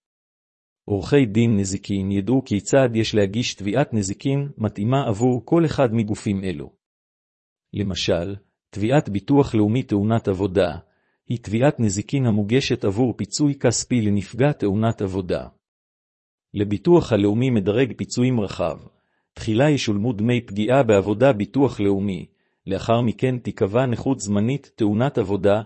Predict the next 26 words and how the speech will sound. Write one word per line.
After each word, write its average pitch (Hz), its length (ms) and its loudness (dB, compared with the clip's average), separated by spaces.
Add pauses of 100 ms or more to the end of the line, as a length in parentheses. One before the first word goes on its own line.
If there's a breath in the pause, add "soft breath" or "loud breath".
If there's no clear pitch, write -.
(140)
ורק 110 360 0
בסוף 120 340 0
התהליך 110 420 0
המייגע 107 500 2
אתם 127 260 -2
עשויים 113 360 -2
לקבל 110 400 0
אחוזי 110 420 -2
נכות 131 400 -4
ביטוח 127 440 0
לאומי 113 300 0
תאונת 104 460 -2
עבודה 104 380 0
קבועים. 65 540 -10 (1040)
לאורך 107 460 2
התהליך 98 500 0
ניתן 117 320 2
לתבוע 113 380 4
גם 120 180 2
פיצויים 117 540 0
בגין 104 320 0
הכאב 110 480 -2
וההפסדים 104 680 0
שנגרמו 104 640 0
כתוצאה 120 500 0
מהפגיעה. 101 640 -2